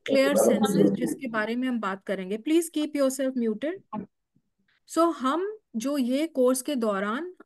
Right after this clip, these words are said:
of course हमारे चक्रास और ऑरास को तो स्ट्रेंथन करना ही है। अ-, अगर हमको ये प्रोसेस, if we want to do this, uh, thing, work on this area, then we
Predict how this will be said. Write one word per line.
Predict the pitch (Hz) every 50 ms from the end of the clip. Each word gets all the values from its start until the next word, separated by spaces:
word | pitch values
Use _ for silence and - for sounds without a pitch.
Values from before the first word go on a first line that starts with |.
| - -
of | 220 220
course | - - 294 320 339 320 277
हमारे | 269 247 254 247 247 269
चक्रास | 262 - 240 214 - - 226 240 262 285 277
और | 262 254 254
ऑरास | 247 - 196 196 196 208 226 254 262 -
को | - 277 269
तो | 277 285
स्ट्रेंथन | 262 - - 226 208 214 208 247 254 262
करना | 262 233 185 165 175 190 208
ही | 226 240 277 294 285
है। | 240 220 - 202 262 330 _ _ _ _ _ _ _ _ _ _ _ _ _ _ _ _ _ _ -
अ-, | - - - _ _ - -
अगर | 220 226 220 262 302 339 349
हमको | 285 269 294 262 262 269 269 302 302 311
ये | 285 254 240 247 254 269 285 302 320
प्रोसेस, | 320 - - 247 226 214 220 - 269 262 262 - 262
if | 233
we | 233 262 254
want | 233 233 233 247 285 311 311
to | 330 294
do | 269 262 262
this, | 226 254 240 240 - - - - _ _ - -
uh, | 196 196 190 196 190 -
thing, | 226 214 233 302 349 349 _ _ _ _ _ -
work | 208 202 226 233 226 233
on | 240 226 220
this | 208 214 208 - 220
area, | 190 185 180 185 208 254 330 - _ _ _ - - - _ _ - 202
then | 190 254 294 339 370 349
we | 311 311 311 330